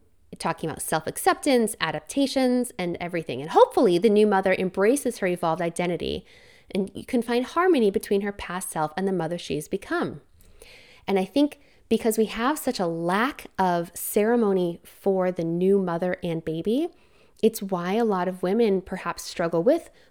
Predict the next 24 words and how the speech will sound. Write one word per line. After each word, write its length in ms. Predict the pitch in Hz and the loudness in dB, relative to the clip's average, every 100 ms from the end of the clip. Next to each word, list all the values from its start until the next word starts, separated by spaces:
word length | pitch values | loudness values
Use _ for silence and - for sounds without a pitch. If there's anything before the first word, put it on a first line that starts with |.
| - | -10
postpartum 480 | 175 165 - 190 208 | -8 -6 -4 -4 -2
depression 640 | 220 - 302 - 220 156 - - _ | -4 -2 -2 0 -2 -2 -8 -20 _
or 120 | - 202 | 0 0
that 200 | 196 - | 0 -4
feeling 380 | 226 240 226 | 2 6 6
of 120 | 208 180 | 4 0
loss 300 | 180 196 - | 0 0 -2
of 80 | |
identity 480 | 190 180 180 190 196 | -6 -2 0 2 2
and 120 | 170 | 0
loss 220 | 170 165 - | -2 -4 -8
of 80 | |
self, 480 | - - 214 175 156 | -8 -2 0 0 -4
because 440 | 185 - 160 165 - - - | -8 -6 -6 -6 -14 -20 -4
we 100 | 214 | 0
haven't 440 | 202 - 185 170 160 - | 0 0 0 0 -2 -6
adequately 880 | 185 202 226 - 175 175 165 175 202 - - _ _ - | -2 -2 -2 -2 -2 0 0 -2 -4 -14 -20 _ _ 2
equipped 380 | 208 - 370 | 4 4 2
these 180 | 262 233 | 2 4
new 120 | 220 | 6
mothers 560 | 208 240 320 180 170 208 | 6 6 4 4 4 0
to 560 | - - 202 190 196 196 _ _ _ _ _ _ _ _ _ _ _ _ | -6 2 4 4 2 0 _ _ _ _ _ _ _ _ _ _ _ _
celebrate 920 | - - 285 494 - 190 151 - - 202 | -6 2 6 6 6 2 0 -4 -6 2
this 260 | 196 - | 2 2